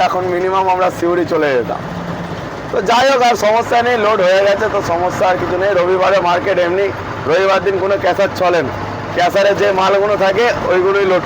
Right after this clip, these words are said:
করতে হয়, ঠিক আছে? তো নিজের ক্যাশারে গেছিলাম, অনেক মাল ছিল, সেটা তো তোমরা দেখলে। তো ঠিক আছে, চলো বেরোই। আর এই সব গাড়ি বেরোচ্ছি লোড করে।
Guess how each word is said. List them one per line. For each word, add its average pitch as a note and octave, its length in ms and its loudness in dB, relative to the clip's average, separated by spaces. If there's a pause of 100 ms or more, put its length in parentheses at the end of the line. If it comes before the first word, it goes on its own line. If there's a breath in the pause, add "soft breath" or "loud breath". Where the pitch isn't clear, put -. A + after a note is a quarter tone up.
করতে D#3+ 300 -2
হয়, A2 140 -4 (920)
ঠিক E3+ 220 2
আছে? G#3+ 140 0 (120)
তো G3 60 -2 (560)
নিজের F#3+ 300 0
ক্যাশারে G#3 300 2 (100)
গেছিলাম, F#3+ 340 0 (100)
অনেক F#3+ 140 0 (100)
মাল F#3 120 2 (100)
ছিল, F#3 100 0 (120)
সেটা F3+ 220 0
তো F3+ 120 2
তোমরা E3+ 180 0 (100)
দেখলে। D3 280 0 (920)
তো - 60 -4 (100)
ঠিক A3+ 200 2
আছে, B3+ 120 2 (120)
চলো A#3+ 220 4
বেরোই। A#3+ 260 2 (800)
আর D3 160 0
এই D#3+ 140 0
সব E3 200 0
গাড়ি E3 240 0
বেরোচ্ছি E3+ 420 0
লোড E3 140 0 (100)
করে। G3+ 180 2